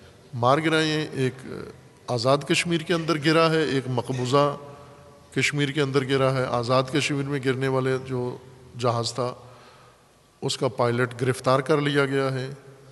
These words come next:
پکڑ لیا ہے پاکستان نے، اور وزیر اعظم نے اعلان کیا کہ آج جمعے کے دن اسے آزاد کرنے والے ہیں خیر سگالی کے طور پر۔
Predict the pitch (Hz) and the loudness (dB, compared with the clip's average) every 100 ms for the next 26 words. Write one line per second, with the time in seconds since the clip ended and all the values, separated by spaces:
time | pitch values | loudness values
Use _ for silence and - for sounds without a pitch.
0 | - 123 123 135 135 131 123 123 123 - | -14 -6 -2 0 0 -2 -2 -4 -6 -8
1 | 131 120 123 131 - - - - - _ | -8 -8 -10 -12 -18 -20 -20 -20 -20 _
2 | _ - 117 110 113 110 120 127 123 120 | _ -10 -8 -4 -4 -2 0 0 0 -4
3 | 120 120 123 135 139 127 135 - 123 117 | -4 -2 -2 -2 -2 -2 -2 -4 -4 -4
4 | 113 123 135 123 123 120 113 123 131 117 | -4 -2 -2 -2 -2 -2 -4 -6 -4 -4
5 | 113 113 113 120 110 113 113 110 110 110 | -2 -2 -2 -6 -4 -2 -2 -2 -6 -4
6 | 120 104 120 110 110 110 107 104 101 - | -4 -2 -4 -2 -4 -4 -6 -8 -10 -12